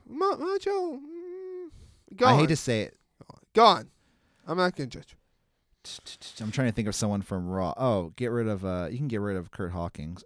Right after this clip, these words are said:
Speaker 2: Or not Kurt Haw-,
Speaker 1: Yeah.
Speaker 2: yeah, yeah, Kurt Hawkins.
Speaker 1: And think about it like this. Because now when you say, "Oh, they'll just go into the indies," the indies are doing great right now. If
Speaker 2: Yeah, I'm just,
Speaker 1: anything.
Speaker 2: yeah,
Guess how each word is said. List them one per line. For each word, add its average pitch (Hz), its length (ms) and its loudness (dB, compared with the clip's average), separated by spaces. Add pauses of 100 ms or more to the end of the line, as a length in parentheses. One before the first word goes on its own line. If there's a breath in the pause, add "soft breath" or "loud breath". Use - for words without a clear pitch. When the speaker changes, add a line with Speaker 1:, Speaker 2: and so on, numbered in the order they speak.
Speaker 2:
Or 117 80 -2
not 135 160 -2
Kurt 101 140 -4
Haw-, 95 220 -2
Speaker 1:
Yeah. 107 120 -6
Speaker 2:
yeah, 92 80 -2
yeah, 82 60 -6
Kurt 107 180 -4
Hawkins. 92 580 -2
Speaker 1:
And 220 160 2
think 415 200 2
about 392 180 4
it 349 40 4
like 233 220 2
this. 180 260 0 (440)
Because 214 420 2
now 220 460 8
when 196 160 4
you 196 100 2
say, 175 240 4
"Oh, 170 220 10
they'll 170 180 10
just 175 220 4
go 165 180 10
into 170 220 2
the 156 140 2
indies," 160 260 -2
the - 180 -8
indies 160 320 -2
are 139 80 2
doing 143 380 -2 (180)
great 117 460 -8
right 87 200 -12
now. 57 340 -18 (380 soft breath)
If 147 100 6
Speaker 2:
Yeah, 151 180 8
I'm 165 80 8
just, 196 180 6
Speaker 1:
anything. - 200 -12
Speaker 2:
yeah, 143 380 4